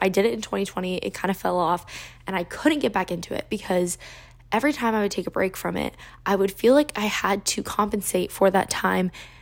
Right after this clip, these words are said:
that I lost and, like, journal, like, fifty pages, catching my <laughs> journal up with everything that had happened and, you know, making up for that lost time where I didn't really journal much.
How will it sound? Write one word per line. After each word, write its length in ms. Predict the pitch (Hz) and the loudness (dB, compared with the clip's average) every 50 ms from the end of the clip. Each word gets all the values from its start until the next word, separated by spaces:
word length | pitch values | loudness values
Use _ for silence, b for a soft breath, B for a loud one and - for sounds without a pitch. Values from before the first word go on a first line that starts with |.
| B B B B B - - - - | B B B B B -20 -20 -20 2
that 140 | - 196 185 | 4 4 6
I 100 | 180 175 | 6 4
lost 580 | 175 175 185 214 254 233 180 175 180 190 - - - | 2 4 6 6 8 8 6 4 2 -2 -4 -2 -2
and, 120 | 208 202 | 0 0
like, 180 | 196 185 185 175 | 0 -2 -2 -2
journal, 460 | - 185 196 202 196 - - - - - | -2 0 0 2 0 0 -2 -8 -2 0
like, 200 | 202 190 - - - - | 0 0 0 -4 -2 2
fifty 320 | - 277 - - 240 226 | 2 2 4 2 4 6
pages, 480 | - - 202 185 175 - - 82 - - | 6 6 4 2 -4 -2 -2 -2 -2 0
catching 300 | - - 196 - 240 233 | 0 0 0 2 0 0
my 100 | 233 220 | 0 2
<laughs> 80 | 190 226 | 2 2
journal 240 | 220 208 208 190 | 4 4 4 2
up 300 | 185 190 196 - - - - - | 2 0 -2 -2 -4 -8 -6 2
with 300 | 190 202 190 185 - - - | 4 4 4 4 0 0 2
everything 360 | - 262 233 254 254 - 233 214 | 2 2 2 0 -2 -2 0 0
that 120 | 208 190 | 0 2
had 100 | 190 185 | 2 0
happened 460 | 180 180 175 170 - 170 170 170 180 B B B B B B B _ _ - | 0 0 0 0 0 0 0 0 -4 B B B B B B B _ _ -2
and, 340 | 190 185 185 175 180 190 - | -2 0 0 -2 -4 -6 -4
you 120 | - 202 | -4 -2
know, 120 | 180 170 165 | -2 -2 -2
making 320 | 180 190 196 - 233 226 | -2 -2 -2 -2 -2 0
up 140 | 214 190 - | 0 0 0
for 160 | - - 220 | -2 -2 0
that 260 | 202 190 185 - - | 2 2 2 2 0
lost 340 | 190 185 185 180 185 - - | 0 0 2 2 2 0 -4
time 340 | - - 180 180 175 175 180 | -2 0 0 0 0 0 -2
where 140 | 180 180 175 | -2 0 0
I 80 | 175 | 0
didn't 300 | 175 175 175 175 180 - | 0 0 -2 -2 -2 -4
really 220 | - - - - 190 | 0 0 0 0 0
journal 260 | - 185 - - - | -2 -4 -4 -4 -4
much. 340 | - 101 113 - - - | -2 -2 -2 -2 -4 -12